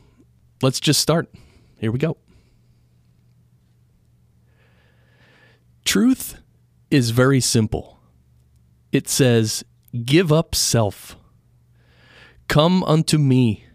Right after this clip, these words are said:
away from all that defiles, and I will give you rest."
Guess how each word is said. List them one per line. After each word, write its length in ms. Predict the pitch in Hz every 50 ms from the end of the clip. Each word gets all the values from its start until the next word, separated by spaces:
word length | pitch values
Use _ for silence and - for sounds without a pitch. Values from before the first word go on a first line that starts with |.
| _ _ _ _ _ _ _ _ -
away 460 | 117 113 107 113 123 139 143 143 143
from 280 | 135 - - 110 107 -
all 260 | - 110 120 120 123 123
that 240 | 120 117 107 71 101
defiles, 960 | 101 113 104 - - 120 110 110 110 107 98 90 80 80 - - - - - _ _ _ _ _ - - - - -
and 200 | - 120 123 120 -
I 140 | 117 123 131
will 180 | 123 120 120
give 300 | 117 120 143 180 185 139
you 160 | 127 123 113
rest." 560 | 113 127 135 131 80 - - - - - -